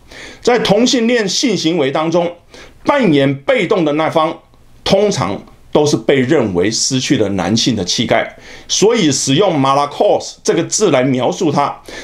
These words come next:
在希腊文当中，这个 malakos 也常常用来嘲笑或者是贬低某些异性恋者，就好像现代人也会嘲笑那些他虽然是异性恋的男性，但是因为举止比较女性化，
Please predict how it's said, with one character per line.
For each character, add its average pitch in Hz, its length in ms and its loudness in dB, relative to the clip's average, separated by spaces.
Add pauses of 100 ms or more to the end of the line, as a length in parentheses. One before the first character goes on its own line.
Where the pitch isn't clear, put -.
在 285 220 0
希 - 320 0
腊 277 160 2
文 113 220 -2
当 147 200 0
中， 175 200 0 (520)
这 277 120 0
个 247 80 4
malakos 170 880 0 (300)
也 165 200 4
常 202 340 0
常 214 220 0
用 226 220 0
来 151 160 0
嘲 170 340 -2
笑 220 240 0
或 190 160 0
者 127 140 -2
是 202 160 -2
贬 107 440 -2
低 214 260 0
某 104 200 0
些 151 260 0
异 156 140 0
性 135 180 2
恋 117 200 2
者， - 240 -6 (320)
就 180 100 2
好 104 160 2
像 123 220 2
现 135 220 2
代 127 140 2
人 101 220 -2
也 104 100 0
会 127 140 0
嘲 104 240 0
笑 127 140 2
那 120 120 0
些 127 320 -2 (300)
他 175 100 0
虽 180 160 2
然 160 140 2
是 160 160 0
异 185 220 0
性 147 260 0
恋 135 160 0
的 104 140 0
男 90 220 -2
性， 135 300 -2 (380)
但 240 200 2
是 180 160 2
因 208 180 2
为 190 180 0
举 151 260 -4
止 110 200 -2
比 - 120 -4
较 139 200 2
女 101 180 0
性 127 260 0
化， 131 320 -2